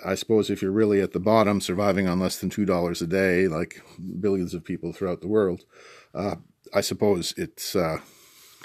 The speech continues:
you know, you didn't have anything before, so you don't really have much to lose, but you're not gonna get anything, anything out of all this. So everybody has, relatively speaking, everybody has something to lose. It depends how much you have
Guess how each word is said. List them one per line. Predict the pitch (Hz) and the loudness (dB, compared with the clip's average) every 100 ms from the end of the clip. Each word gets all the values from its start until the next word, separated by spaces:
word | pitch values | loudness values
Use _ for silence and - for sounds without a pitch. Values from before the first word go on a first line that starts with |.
| - _ | -20 _
you | 107 98 | -4 -2
know, | 78 - | -2 -4
you | 110 | -2
didn't | 104 98 | 0 0
have | 95 92 | -2 -2
anything | 92 95 87 | -4 -4 -6
before, | 85 113 104 98 87 | -2 2 2 2 0
so | 98 | -2
you | 92 | -2
don't | 90 90 | -2 0
really | 95 82 | 0 -2
have | 76 | -4
much | 78 - - | -8 -10 -10
to | |
lose, | 82 78 - | -10 -10 -10
but | 87 80 | -8 -6
you're | 87 | -6
not | 85 | -4
gonna | 82 80 | -4 -2
get | 90 | -2
anything, | 80 76 - - _ _ _ _ - | -2 -6 -10 -12 _ _ _ _ -18
anything | 90 - 82 | -14 -10 -10
out | 71 | -10
of | 73 | -10
all | 71 67 | -10 -10
this. | 69 - - - - - - | -12 -14 -20 -20 -20 -20 -18
So | - 131 117 107 - _ _ _ _ _ _ _ _ _ _ _ _ _ - - | 4 8 10 8 0 _ _ _ _ _ _ _ _ _ _ _ _ _ -20 -2
everybody | 139 147 160 117 104 98 | 4 6 8 8 6 6
has, | 104 95 92 - - - - - _ _ _ _ _ _ _ 101 | 4 0 0 -4 -12 -20 -20 -20 _ _ _ _ _ _ _ 4
relatively | 120 131 117 104 92 | 6 8 6 2 0
speaking, | - 117 107 82 85 | 2 4 4 2 0
everybody | 107 107 98 90 | 0 2 2 2
has | 85 - | 0 -2
something | 90 85 76 | -6 -6 -6
to | - | -4
lose. | 82 95 73 80 | -2 -2 -2 -6
It | - | -8
depends | 85 98 90 | -8 -6 -4
how | |
much | 87 82 | -4 -4
you | 78 | -4
have | 104 92 69 - | -2 -2 -4 -10